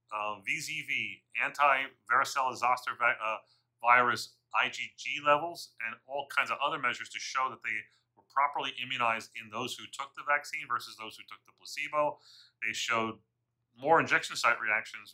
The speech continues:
with the Zostavax compared to the placebo. Um, only a few people flared, two in one group, one another, doesn't really matter.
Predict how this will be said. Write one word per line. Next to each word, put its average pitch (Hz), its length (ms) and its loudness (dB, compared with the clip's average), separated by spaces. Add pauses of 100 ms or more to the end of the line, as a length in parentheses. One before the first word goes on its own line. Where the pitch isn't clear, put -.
with 120 220 -4
the 107 100 -16
Zostavax 110 720 0
compared 107 340 -4
to 113 60 -16
the - 20 -20
placebo. 127 600 -4 (340)
Um, 107 380 0 (180)
only 135 240 -2
a 107 40 -4
few - 280 -14
people 147 240 -12
flared, 131 400 0
two 139 160 -8
in 117 120 -8
one 127 180 -4
group, 123 240 -10
one 117 180 0
another, 117 220 -2
doesn't 117 240 -4
really 110 180 -8
matter. 110 400 0